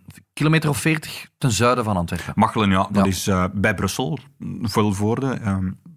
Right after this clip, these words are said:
Speaker 2: toch een redelijk stuk van Antwerpen.
Speaker 1: Ja.
Speaker 2: Hij belt de politie, want hij heeft een stuk bos vlak naast de E negentien, naast de, de autostrade. En hij klaagt dat er weer iemand afval gedumpt heeft in zijn bos. Hij, hij belt wel vaker
Speaker 1: Ah ja,
Speaker 2: naar de
Speaker 1: het is zo'n,
Speaker 2: politie.
Speaker 1: het is zo'n type die al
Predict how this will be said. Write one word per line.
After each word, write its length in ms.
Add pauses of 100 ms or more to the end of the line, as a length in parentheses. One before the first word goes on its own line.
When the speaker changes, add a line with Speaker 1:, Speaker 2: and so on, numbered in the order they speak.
(1000)
Speaker 2:
toch 160
een 80
redelijk 360
stuk 240
van 160
Antwerpen. 400
Speaker 1:
Ja. 100
Speaker 2:
Hij 240
belt 200
de 60
politie, 500
want 380 (180)
hij 100
heeft 180
een 60
stuk 280
bos 360
vlak 480
naast 460 (140)
de 180
E 160
negentien, 580
naast 280
de, 60
de 260
autostrade. 580 (200)
En 100
hij 80
klaagt 340
dat 140
er 100
weer 180
iemand 360 (260)
afval 260
gedumpt 400
heeft 180
in 120
zijn 180
bos. 380
Hij, 180
hij 180
belt 300
wel 180
vaker 420
Speaker 1:
Ah 40
ja, 60
Speaker 2:
naar 100
de 60
Speaker 1:
het 80
is 60
zo'n, 40
Speaker 2:
politie. 200
Speaker 1:
het 80
is 40
zo'n 160
type 200
die 160
al 80